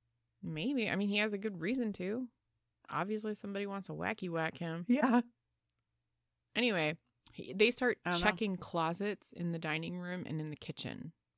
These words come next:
Speaker 1: What blows my mind is that nobody is doing a sweeping check of the entire house. Like
Speaker 2: Yeah, it's weird that they're checking closets,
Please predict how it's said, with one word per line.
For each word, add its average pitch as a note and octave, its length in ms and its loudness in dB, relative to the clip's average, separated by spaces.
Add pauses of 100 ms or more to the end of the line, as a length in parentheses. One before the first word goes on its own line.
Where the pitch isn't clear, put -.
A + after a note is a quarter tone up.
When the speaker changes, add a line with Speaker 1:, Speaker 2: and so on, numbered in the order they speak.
(880)
Speaker 1:
What - 220 0
blows G3+ 420 4
my C#4 140 2
mind A3+ 320 4
is F3+ 60 -2
that - 160 -2 (140)
nobody G#3 640 6
is F3+ 140 2
doing F#3+ 300 -2
a F3 60 -2
sweeping F3 460 -2
check - 300 -4
of C#3+ 120 -8
the C#3+ 140 -4
entire C3 340 -4
house. - 460 -8 (1300)
Like G3 220 0 (540)
Speaker 2:
Yeah, A#3 160 10
it's A3+ 100 8
weird A#3 140 12
that A#3 80 6
they're A3+ 140 8
checking F#3+ 400 2
closets, E3+ 640 6